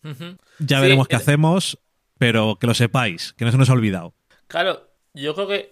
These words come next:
Speaker 1: que sí, que era un momento fanservice, evidentemente, ¿no? Pero creo que, que tenía mucho sentido en, en la historia en general. Eso me, me refiero, ¿no?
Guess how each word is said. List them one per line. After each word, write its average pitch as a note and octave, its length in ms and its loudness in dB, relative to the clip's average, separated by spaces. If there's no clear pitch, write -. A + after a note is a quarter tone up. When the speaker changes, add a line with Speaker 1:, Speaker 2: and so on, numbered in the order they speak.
Speaker 1:
que C3 140 -8
sí, D3 160 -12
que C3 340 -6
era C3 220 -4
un D#3+ 80 -12
momento D3 500 -8
fanservice, C3 720 -6
evidentemente, A#2+ 880 -4
¿no? D3 240 -10
Pero B2+ 600 4
creo D3 260 -2
que, D#3+ 680 0
que B2 140 -4
tenía B2+ 240 -4
mucho E3 240 -10
sentido A#2+ 680 -10
en, A2+ 600 -12
en A#2 120 -10
la A#2 80 -8
historia B2+ 300 -10
en B2+ 60 -14
general. A2+ 540 -12
Eso B2+ 220 -14
me, A2+ 420 -10
me B2+ 100 -6
refiero, A#2 420 -6
¿no? C#3 260 -14